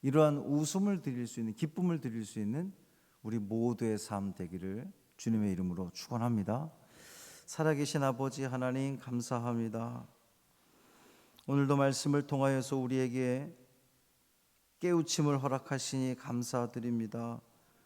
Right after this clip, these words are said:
우리가 세상에서 내 소견대로, 내 마음대로 살면서 하나님의 성전을 강도의 소굴로 만드는 것은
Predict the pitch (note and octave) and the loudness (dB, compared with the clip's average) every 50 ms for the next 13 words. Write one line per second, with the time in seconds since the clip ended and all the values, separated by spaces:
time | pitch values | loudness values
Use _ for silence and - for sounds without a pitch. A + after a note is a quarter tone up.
0 | _ _ _ _ _ _ _ - A#2 B2 C3+ B2+ C3 C3+ C3+ C3 C3+ C3 B2+ C3 | _ _ _ _ _ _ _ -8 -4 -2 0 2 4 4 4 4 4 0 -2 -8
1 | - - - - _ _ _ _ _ _ _ _ _ _ _ _ _ _ _ _ | -16 -20 -20 -20 _ _ _ _ _ _ _ _ _ _ _ _ _ _ _ _
2 | _ _ _ _ _ _ _ _ _ _ _ _ _ _ _ _ - - - - | _ _ _ _ _ _ _ _ _ _ _ _ _ _ _ _ -12 -4 2 2
3 | D#3 D3 - E3+ D#3 D#3 D3+ C#3+ - D#3+ C3 C#3 C#3+ D3 C#3+ - - F#3+ E3 F3+ | 4 4 4 4 4 4 2 2 2 2 4 4 4 2 2 0 -4 -4 -2 -2
4 | F3+ F3 E3+ D#3 C#3+ C#3 C3 B2+ B2 A2+ C#3 C#3+ C#3 B2 B2+ B2+ D3 E3 F3+ F#3+ | 0 0 0 0 -2 -2 -2 -2 0 2 4 4 6 6 6 6 8 8 8 6
5 | F3+ F3 D#3+ D3 C#3 B2+ B2 B2+ - - - - _ _ _ _ _ _ _ _ | 6 6 6 4 4 0 -2 -6 -12 -18 -20 -20 _ _ _ _ _ _ _ _
6 | _ _ _ _ _ _ _ _ _ _ _ _ _ _ _ _ _ _ - - | _ _ _ _ _ _ _ _ _ _ _ _ _ _ _ _ _ _ -8 0
7 | - F#3 F#3+ F3+ F3 E3+ D#3+ D3 C#3+ C3+ - C#3+ C#3 C#3+ C#3+ D3 - - _ _ | 2 4 6 6 6 6 6 4 2 -2 -4 -6 -6 -6 -10 -14 -18 -20 _ _
8 | _ _ _ _ _ _ _ _ _ _ _ _ _ _ _ _ _ _ _ _ | _ _ _ _ _ _ _ _ _ _ _ _ _ _ _ _ _ _ _ _
9 | _ _ _ _ _ _ _ _ _ _ _ _ _ _ _ _ _ _ _ - | _ _ _ _ _ _ _ _ _ _ _ _ _ _ _ _ _ _ _ -2
10 | - D#3 D#3 D#3+ E3+ E3+ F3 F3 D#3+ E3 E3+ E3+ D#3 E3 E3 E3 E3 D#3+ E3 - | 2 6 6 8 8 8 6 6 4 4 2 2 4 4 4 4 4 4 2 -2
11 | - C3 C#3 D3+ D#3+ D3 D#3 D#3+ D#3 D3+ C#3+ - - D3 C#3+ C#3+ C#3+ C#3+ C#3 C3+ | -2 0 2 2 2 4 4 4 4 4 2 0 -2 0 0 0 0 0 0 0
12 | C3 B2+ B2+ B2 C3+ C3 C3 B2+ A#2+ B2 B2 B2 - C3+ C3 B2+ B2 B2 | 0 0 -2 -2 -2 -2 -2 -2 -2 -4 -4 -6 -6 -6 -6 -6 -6 -8